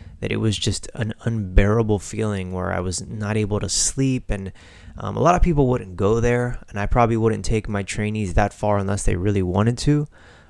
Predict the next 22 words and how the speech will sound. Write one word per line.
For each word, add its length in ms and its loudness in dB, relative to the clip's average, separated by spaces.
Uh, 160 -2
but 160 2
it 40 4
was 120 2
something 320 -2
that 100 -4
I 160 0
wanted 300 -6
to 100 -14
do 240 -14
and 100 -12
I 120 -2
wanted 260 -4
to 80 -10
undergo, 460 -4
and 100 -4
I 60 -2
wanted 220 -6
to 100 -8
get 100 -6
as 140 -10
lean 520 -8